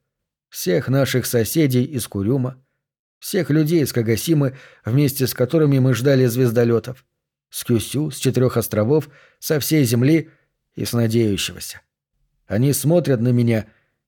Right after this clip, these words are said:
и ждут, что я сделаю. Вдруг слышится спокойный папин голос.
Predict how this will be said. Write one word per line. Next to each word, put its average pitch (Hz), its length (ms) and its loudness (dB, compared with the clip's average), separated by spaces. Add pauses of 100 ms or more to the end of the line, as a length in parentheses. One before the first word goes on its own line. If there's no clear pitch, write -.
и 117 140 0
ждут, 131 320 2
что - 220 -2
я 139 180 4
сделаю. 113 500 -4 (1000)
Вдруг 127 320 0
слышится 156 480 0
спокойный 147 600 2
папин 127 440 0
голос. 104 460 -4